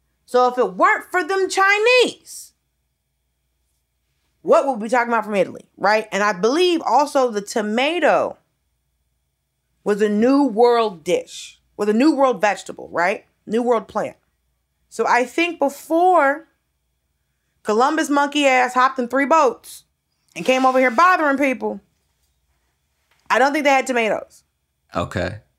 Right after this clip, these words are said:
Speaker 1: So the question is, if two white men had not got adventurous, what the hell would we be eating from Italy? That's all I wanna know.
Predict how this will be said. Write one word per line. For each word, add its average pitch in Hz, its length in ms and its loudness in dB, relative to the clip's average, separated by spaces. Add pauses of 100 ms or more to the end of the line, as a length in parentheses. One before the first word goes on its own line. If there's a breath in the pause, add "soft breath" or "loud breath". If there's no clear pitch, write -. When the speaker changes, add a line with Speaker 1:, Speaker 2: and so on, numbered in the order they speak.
(760)
Speaker 1:
So 202 140 -8
the 202 60 -6
question 339 420 -2
is, 349 380 -6 (360)
if 185 200 -6
two 392 260 2
white 349 300 2
men 247 200 0
had 220 160 -2
not 277 200 0
got 302 180 0
adventurous, - 800 -4 (1300)
what 269 300 -2
the 220 120 2
hell 254 220 4
would 247 120 2
we 247 100 -2
be 240 120 -4
eating 180 280 -8
from 175 160 -8
Italy? 139 400 -4
That's 539 160 -2
all 523 140 0
I 508 140 0
wanna 480 360 -4
know. 277 40 -20